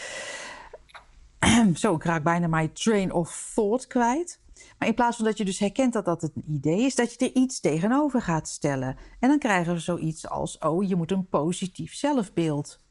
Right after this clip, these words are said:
ontwikkelen. Hoor je in eetstoornissenland ook heel veel. Nou, het kind heeft een heel laag zelfbeeld. Eh, eh, de eigen op-, gevonden oplossing is uithongeren en veel bewegen. Onhandige oplossing, kan het fysiek niet zo goed tegen.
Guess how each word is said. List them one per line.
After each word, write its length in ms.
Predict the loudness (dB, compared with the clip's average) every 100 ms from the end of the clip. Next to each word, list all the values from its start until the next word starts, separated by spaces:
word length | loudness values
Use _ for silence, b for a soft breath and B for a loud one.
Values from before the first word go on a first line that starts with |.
| _
ontwikkelen. 600 | -2 0 -2 -2 0 -2
Hoor 220 | 0 0
je 140 | 0 0
in 120 | 0
eetstoornissenland 960 | 2 0 0 0 0 0 -2 -2 -2 0
ook 200 | -2 2
heel 300 | 2 2 0
veel. 320 | 0 0 -2 B B B
Nou, 160 | 0
het 100 | 0
kind 180 | 0 2
heeft 200 | 2 2
een 60 | 2
heel 120 | 4
laag 200 | 4 0
zelfbeeld. 720 | 0 0 0 0 0 2 -2 -6 B B B B
Eh, 300 | 2 2 2
eh, 600 | 0 0 2 0 0 -2 -2 -4
de 180 | -4 -2
eigen 380 | 0 2 0 -2
op-, 160 | -4 -4
gevonden 460 | -12 -4 -2 0
oplossing 540 | -2 0 -2 -2 -6 -4
is 220 | -6 -2
uithongeren 680 | -2 -2 -2 -2 -2 -2 -2
en 120 | -2
veel 240 | 0 0
bewegen. 600 | 2 2 2 2 2 0 -2 B B -2
Onhandige 520 | 2 4 4 2 2
oplossing, 720 | 2 2 0 0 0 0 0
kan 160 | 0 -2
het 140 | -2
fysiek 340 | -4 -2 -4
niet 120 | -6 -6
zo 100 | -4
goed 180 | -2
tegen. 440 | 0 2 2 0